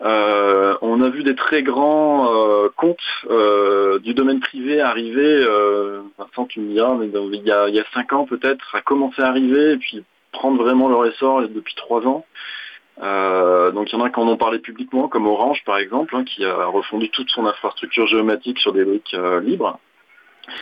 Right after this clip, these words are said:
Euh, on a d'autres, euh, dont je sais pas trop parler. On a surtout des exemples en Suisse où il y a un mouvement massif et, euh,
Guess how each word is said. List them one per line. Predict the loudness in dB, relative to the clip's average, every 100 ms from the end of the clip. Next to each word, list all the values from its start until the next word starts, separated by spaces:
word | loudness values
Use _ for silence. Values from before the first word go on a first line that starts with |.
| -12 -12 -14 -18 -16 -4
Euh, | 0 2 2 0 0
on | -2 -2 -2 -2 -4 -4 -2
a | -2
d'autres, | 2 0 0 2 2
euh, | 4 2
dont | 0 -2 -2
je |
sais | -4 -2
pas | -2
trop | -2
parler. | -2 0 2 0 0
On | -2 -2
a |
surtout | -2 -6 -4
des | 0 0
exemples | 0 -2 -2
en | -2
Suisse | -2 -2 -2 -2 -4
où |
il | -2
y |
a | 0
un |
mouvement | -2 0 2 4
massif | 2 -2 -6 -6 -2
et, |
euh, | 0 2 0